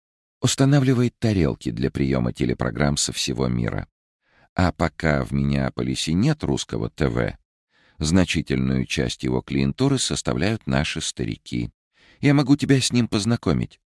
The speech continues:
Он живёт здесь больше десяти лет и знает, как вести дела». Денис встретился с Неллиным братом,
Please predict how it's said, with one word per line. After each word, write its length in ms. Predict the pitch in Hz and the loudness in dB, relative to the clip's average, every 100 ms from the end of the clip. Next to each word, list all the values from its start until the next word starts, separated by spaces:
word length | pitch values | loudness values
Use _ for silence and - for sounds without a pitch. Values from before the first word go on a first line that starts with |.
| _ _ _ | _ _ _
Он 180 | - 90 | 2 2
живёт 360 | 76 107 143 - | 4 4 4 2
здесь 320 | 65 69 55 | 0 0 2
больше 380 | 58 113 - 82 | 0 0 0 -4
десяти 460 | 64 65 71 - | -4 -4 -4 0
лет 280 | 80 60 57 | 0 0 0
и 60 | 123 | 0
знает, 400 | - 101 62 - | 2 0 0 -2
как 220 | 71 - | -4 -4
вести 340 | 62 - - 52 | -4 -4 -4 -2
дела». 400 | 58 57 50 - _ _ _ _ - | -2 -2 -4 -12 _ _ _ _ -6
Денис 720 | 64 87 85 107 120 - - | 2 4 6 4 4 0 0
встретился 800 | - - 92 71 53 - 52 50 | -2 2 0 0 -4 -6 -4 -4
с 100 | - | -2
Неллиным 520 | 64 58 52 52 50 | -2 -2 -4 -4 -4
братом, 520 | 55 52 - 50 | -6 -6 -8 -12